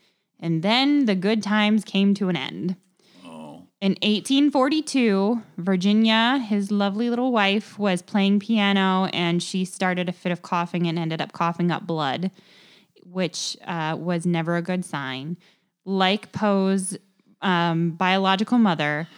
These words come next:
Speaker 1: Virginia had ended up with tuberculosis.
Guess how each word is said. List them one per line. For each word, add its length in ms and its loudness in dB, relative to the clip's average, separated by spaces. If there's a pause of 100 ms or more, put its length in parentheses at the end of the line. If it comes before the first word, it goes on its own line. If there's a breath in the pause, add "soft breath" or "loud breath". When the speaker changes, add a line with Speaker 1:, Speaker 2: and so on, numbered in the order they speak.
(260 loud breath)
Speaker 1:
Virginia 640 2
had 640 0
ended 180 0
up 160 -4
with 120 -4
tuberculosis. 1160 -4